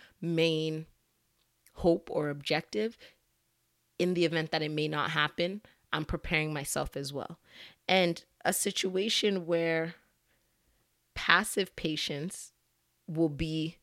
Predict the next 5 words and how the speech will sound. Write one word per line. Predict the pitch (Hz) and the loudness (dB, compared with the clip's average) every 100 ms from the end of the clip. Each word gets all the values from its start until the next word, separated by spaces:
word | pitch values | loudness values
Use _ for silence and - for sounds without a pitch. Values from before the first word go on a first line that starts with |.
| _ _ _ _ _ _ _ _ _ _ - | _ _ _ _ _ _ _ _ _ _ -2
more | 170 170 160 160 160 160 165 _ - | 2 6 6 6 4 2 -4 _ -6
suited | - - 190 170 - | -2 2 4 4 2
to | - 151 160 | 2 2 0
would | 208 196 165 | 0 0 0
be | 170 160 | -6 -6